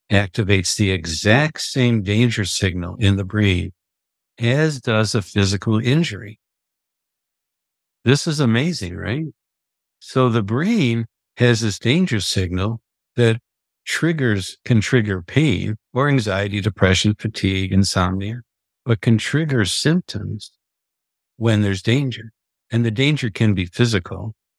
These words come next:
The danger can be emotional, but it's the same danger signal, <laughs> right? So the symptom is the same. It's, it's real. It's the same. It's just as severe as any other. But in the absence of injury, we can look for the stress and emotional situations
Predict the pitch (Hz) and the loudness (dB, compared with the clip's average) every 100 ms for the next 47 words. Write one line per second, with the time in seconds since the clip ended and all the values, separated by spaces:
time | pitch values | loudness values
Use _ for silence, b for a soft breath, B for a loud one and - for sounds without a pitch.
0 | _ _ 127 107 107 107 107 - 101 95 | _ _ -2 2 2 2 0 0 0 0
1 | 95 98 156 - - - - _ _ _ | 2 2 2 -2 -10 -14 -18 _ _ _
2 | _ 143 135 156 - 165 131 113 156 185 | _ -2 -2 -2 -2 0 2 2 -2 -2
3 | 185 98 98 60 57 - 120 - 156 _ | -4 -2 -2 -4 -12 -2 0 2 -2 _
4 | - 127 208 233 _ _ _ _ _ _ | -4 0 2 0 _ _ _ _ _ _
5 | _ _ _ - - 151 147 131 - - | _ _ _ -14 -2 0 2 0 -2 0
6 | 196 202 170 135 117 120 110 - 180 247 | 2 2 2 2 0 -2 -6 -2 0 2
7 | 107 107 - - 254 - - 87 110 123 | 2 0 -2 -10 0 0 0 2 2 2
8 | 104 123 95 - 95 - 143 139 107 90 | 0 -2 -2 -2 -2 0 0 2 0 0
9 | 101 - 104 82 104 92 120 123 104 92 | -2 0 0 0 -2 0 0 0 -2 -6
10 | - _ _ 113 104 98 107 143 98 95 | -14 _ _ 0 2 4 2 0 -4 -8
11 | _ _ _ - 120 113 110 98 92 101 | _ _ _ 0 0 2 0 0 2 2
12 | 156 - 131 104 98 95 92 95 90 98 | 2 0 0 2 2 2 2 0 4 4
13 | 104 90 90 147 185 - 113 92 - - | 2 0 4 4 4 0 0 0 -2 0
14 | 98 92 95 90 87 98 175 - 127 92 | 0 0 0 0 0 2 2 0 0 0
15 | - 95 - 87 92 87 87 101 92 - | -2 -2 -2 -6 -6 -8 -8 -8 -10 -14
16 | - | -18